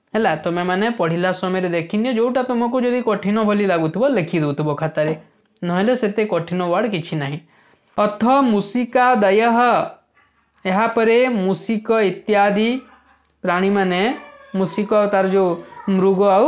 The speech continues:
କିଏ? କାକ, ଏ ତିନି ଜଣ ବନ୍ଧୁଂ ବିପଦଗ୍ରସ୍ତଂ ଦୃଷ୍ଟ୍ୱା, ବନ୍ଧୁକୁ ବିପଦରେ ପଡ଼ିଥିବାର ଦେଖି ଦୁଃଖିତାଃ, ଦୁଃଖିତ ହୋଇଗଲେ। କାହିଁକିନା ତାର ବନ୍ଧୁ, ତାଙ୍କର ବନ୍ଧୁ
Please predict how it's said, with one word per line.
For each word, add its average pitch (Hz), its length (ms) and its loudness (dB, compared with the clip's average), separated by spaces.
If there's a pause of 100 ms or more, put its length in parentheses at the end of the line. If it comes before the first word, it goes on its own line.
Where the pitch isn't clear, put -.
(240)
କିଏ? 233 200 2 (920)
କାକ, 185 260 0 (560)
ଏ 202 120 2
ତିନି 214 340 2
ଜଣ 180 180 2 (180)
ବନ୍ଧୁଂ 214 520 4 (120)
ବିପଦଗ୍ରସ୍ତଂ 240 840 2 (100)
ଦୃଷ୍ଟ୍ୱା, 185 500 2 (260)
ବନ୍ଧୁକୁ 202 640 0 (100)
ବିପଦରେ 226 680 2
ପଡ଼ିଥିବାର 214 760 0 (120)
ଦେଖି 180 420 0 (880)
ଦୁଃଖିତାଃ, 185 800 -2
ଦୁଃଖିତ 170 480 -4
ହୋଇଗଲେ। 151 480 -2 (420)
କାହିଁକିନା 196 360 0
ତାର 196 220 0
ବନ୍ଧୁ, 190 420 2 (540)
ତାଙ୍କର 185 300 -2
ବନ୍ଧୁ 185 320 0